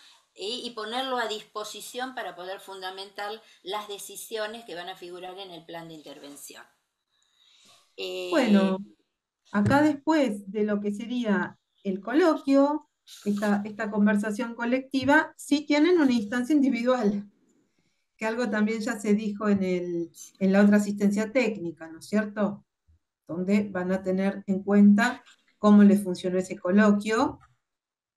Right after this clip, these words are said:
Speaker 2: para, eh, afrontar o, bueno,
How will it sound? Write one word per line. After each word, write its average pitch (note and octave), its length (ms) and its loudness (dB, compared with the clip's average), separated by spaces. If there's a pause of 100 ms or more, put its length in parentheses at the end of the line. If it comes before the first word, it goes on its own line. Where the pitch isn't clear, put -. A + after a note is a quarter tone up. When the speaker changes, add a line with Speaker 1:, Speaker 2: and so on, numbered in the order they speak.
(220)
Speaker 2:
para, G#3+ 640 2 (120)
eh, F3 280 -2
afrontar A3+ 960 2
o, F#3 260 4
bueno, E3+ 560 0